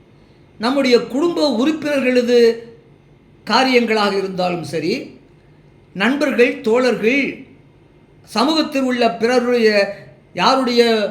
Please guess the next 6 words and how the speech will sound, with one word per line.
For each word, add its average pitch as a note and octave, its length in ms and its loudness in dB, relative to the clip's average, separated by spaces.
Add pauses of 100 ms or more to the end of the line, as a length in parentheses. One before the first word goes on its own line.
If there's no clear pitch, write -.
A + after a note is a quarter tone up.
(260)
பொருள்களாக, A3 640 0 (460)
காரியங்களாக, G#3 720 -2 (520)
விஷயங்களாக A3 600 0
இருந்தாலும் F3+ 500 -4
சரி, D3+ 220 -6 (1800)
எவற்றிலும், C#4+ 560 0